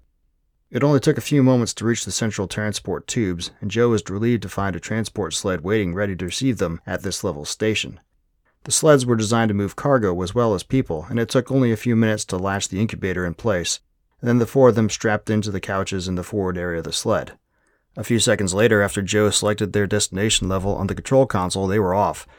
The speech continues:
heading upwards toward Starliner Level three, where fate awaited them.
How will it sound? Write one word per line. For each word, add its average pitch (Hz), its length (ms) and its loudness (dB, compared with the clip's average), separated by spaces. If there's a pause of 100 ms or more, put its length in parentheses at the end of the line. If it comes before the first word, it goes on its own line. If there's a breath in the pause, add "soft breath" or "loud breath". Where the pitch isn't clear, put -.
(120)
heading 104 280 2 (240)
upwards 98 680 0 (300)
toward 104 220 -2
Starliner 98 680 0
Level 92 240 -2
three, 95 440 -2 (480)
where 98 160 -4
fate 104 340 2
awaited 92 400 -4
them. - 220 -14